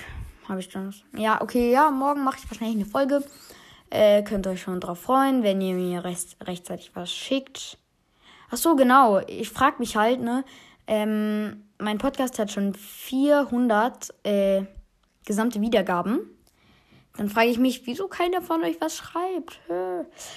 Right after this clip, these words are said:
Okay, Leute, also wirklich, ähm, ich nehme euren Wunsch zu hundert Prozent an und kann euch auch grüßen. Ähm,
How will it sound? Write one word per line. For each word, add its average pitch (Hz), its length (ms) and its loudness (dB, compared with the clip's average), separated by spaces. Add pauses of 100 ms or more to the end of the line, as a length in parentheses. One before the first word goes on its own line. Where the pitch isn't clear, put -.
(140)
Okay, 269 220 0
Leute, 240 340 2
also 226 460 -2
wirklich, 254 580 0 (640)
ähm, 220 520 -2 (280)
ich - 140 -10
nehme 226 260 -4 (140)
euren 214 360 -2
Wunsch 214 360 -6
zu 226 280 -10
hundert 262 200 -8
Prozent 226 440 -6
an 233 160 0
und 208 260 -6
kann 220 180 -4
euch 220 180 -4
auch 208 140 -10
grüßen. 240 500 -2 (800)
Ähm, 208 800 -2